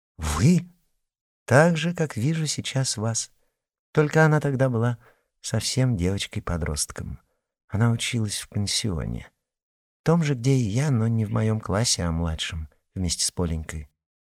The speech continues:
Я тогда с ней не была знакома. Старшие, знаете ли, обычно не обращают внимания на мальков —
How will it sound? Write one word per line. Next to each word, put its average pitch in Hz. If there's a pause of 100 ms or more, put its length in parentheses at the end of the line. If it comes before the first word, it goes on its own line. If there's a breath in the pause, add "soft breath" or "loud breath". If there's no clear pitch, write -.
(600)
Я 127
тогда 123
с -
ней 113
не 110
была 98
знакома. 78 (440)
Старшие, 139
знаете 123
ли, 113
обычно 113
не 117
обращают 117
внимания 80
на 78
мальков — 78